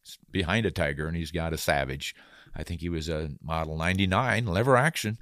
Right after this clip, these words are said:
chambered for that little twenty-two. Now, something unusual about this was it's not a two two two, a two two four bullet.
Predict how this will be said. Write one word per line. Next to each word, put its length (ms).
chambered 360
for 80
that 160
little 180
twenty-two. 560
Now, 120
something 560
unusual 560
about 240
this 220
was 180
it's 120
not 280
a 40
two 260
two 220
two, 280
a 100
two 180
two 200
four 400
bullet. 440